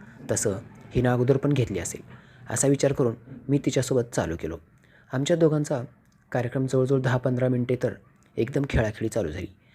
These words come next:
दहा पंधरा मिनिटाच्या खेळाखेळीमध्ये मी एकदम व्यवस्थितपणे तिला हाताळत होतो आणि तीसुद्धा एकदम व्यवस्थितपणे मला सपोर्ट करत होती.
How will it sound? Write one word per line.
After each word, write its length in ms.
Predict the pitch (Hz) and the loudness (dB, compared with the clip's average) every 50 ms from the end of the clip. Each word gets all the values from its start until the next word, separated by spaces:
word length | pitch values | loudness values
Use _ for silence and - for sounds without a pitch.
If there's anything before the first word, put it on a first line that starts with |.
| _ - _ _ | _ -20 _ _
दहा 160 | - - 120 135 | -4 -2 -2 0
पंधरा 300 | - 160 151 151 151 147 | 2 2 0 2 0 0
मिनिटाच्या 340 | 147 143 147 143 - 151 147 | -2 -2 -2 -4 -6 -6 -6
खेळाखेळीमध्ये 680 | - - 123 120 123 - 127 123 120 123 110 101 101 98 - - _ _ _ _ _ _ _ _ _ _ _ _ _ _ _ _ _ _ _ _ _ _ _ _ _ _ _ - _ _ - | -4 -2 -2 -2 -2 -2 0 0 0 0 0 -2 -4 -4 -6 -10 _ _ _ _ _ _ _ _ _ _ _ _ _ _ _ _ _ _ _ _ _ _ _ _ _ _ _ -20 _ _ 0
मी 60 | 160 | 0
एकदम 240 | 175 175 175 196 180 | 0 4 4 2 4
व्यवस्थितपणे 640 | 170 160 151 143 - 170 147 - 139 120 110 113 127 _ _ _ | 6 6 4 6 4 2 2 2 -4 -4 -4 -8 -12 _ _ _
तिला 120 | - 117 110 | -4 -2 -2
हाताळत 340 | 107 120 - 95 90 92 - | -2 -4 -6 -8 -10 -10 -12
होतो 260 | 101 - - - _ _ _ _ _ - | -14 -14 -16 -16 _ _ _ _ _ -4
आणि 160 | 117 127 123 - | -2 -2 0 0
तीसुद्धा 340 | 131 123 - 143 117 - 101 - - _ | -2 -2 -2 -2 -4 -4 -6 -6 -8 _
एकदम 240 | - 120 - - 135 | -6 -6 -2 -2 0
व्यवस्थितपणे 640 | 127 131 127 123 120 - 147 135 - - 117 107 101 - - _ _ _ - | 2 4 2 2 2 -2 -4 -4 -2 -4 -4 -4 -4 -10 -14 _ _ _ -2
मला 280 | 117 117 107 101 107 - - _ _ _ _ _ _ _ _ - | 0 0 0 -2 -4 -10 -16 _ _ _ _ _ _ _ _ -6
सपोर्ट 320 | - 120 - - 101 - | -6 -4 -4 -4 -8 -6
करत 180 | - - 98 - | -6 -8 -8 -8
होती. 240 | - 92 - - - | -10 -12 -12 -16 -20